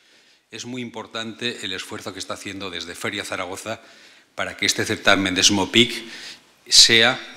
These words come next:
que ya lo es, el del punto de inflexión para el sector y empezar a crecer.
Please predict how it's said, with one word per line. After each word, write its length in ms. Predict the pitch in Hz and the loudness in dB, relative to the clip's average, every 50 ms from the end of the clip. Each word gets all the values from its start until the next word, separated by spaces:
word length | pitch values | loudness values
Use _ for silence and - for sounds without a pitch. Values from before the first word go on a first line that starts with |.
| - - | -20 -14
que 100 | - 87 | -14 -10
ya 160 | 85 98 98 | -6 -4 -2
lo 220 | 101 104 101 101 110 | -2 -2 -2 -2 -2
es, 380 | 117 113 - - - - - - | 0 2 0 0 0 -4 -10 -8
el 240 | 98 98 95 92 90 | -6 -6 -4 -4 -2
del 260 | 104 107 107 98 - | -2 -2 -2 -4 -6
punto 300 | - 123 123 110 117 113 | -8 -10 -8 -8 -8 -6
de 80 | 110 | -6
inflexión 720 | 107 98 - 104 98 92 - - 110 113 120 117 110 - _ _ - _ _ - | -6 -8 -8 -8 -4 -4 -4 -2 -2 -6 -6 -8 -10 -14 _ _ -20 _ _ -10
para 160 | 95 90 95 | -10 -10 -6
el 80 | 90 | -6
sector 520 | - - 95 - - - 107 107 - - - _ - - _ _ _ _ _ _ | -6 -6 -6 -8 -12 -10 -8 -8 -8 -10 -12 _ -20 -20 _ _ _ _ _ _
y 140 | 101 98 95 | -14 -12 -12
empezar 420 | 85 - 90 - - 98 101 - - | -10 -10 -10 -6 -4 -6 -6 -6 -8
a 80 | 104 101 | -12 -12
crecer. 420 | - - 90 90 - - 87 80 | -10 -10 -12 -12 -12 -12 -14 -14